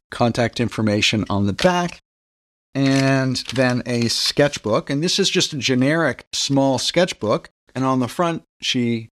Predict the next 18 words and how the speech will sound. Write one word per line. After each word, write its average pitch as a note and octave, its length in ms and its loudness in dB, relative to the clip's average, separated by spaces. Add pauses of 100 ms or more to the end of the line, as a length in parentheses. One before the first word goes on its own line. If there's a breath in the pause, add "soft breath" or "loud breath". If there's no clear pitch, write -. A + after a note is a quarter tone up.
sticks - 380 0
a C3 40 0
sticker D#3+ 440 2
with B2+ 300 0
her B2 180 0
brand G#2+ 580 -2
information G#2+ 640 0
on A2 220 2
it. G2+ 100 -6 (560)
That's D#3+ 300 0
really A2+ 240 -2
cool. A#2+ 360 -2
And D#3+ 140 2
<laughs> D3+ 140 2
then F3 200 2
this, G3 320 0
which E3 200 -2
is - 180 -2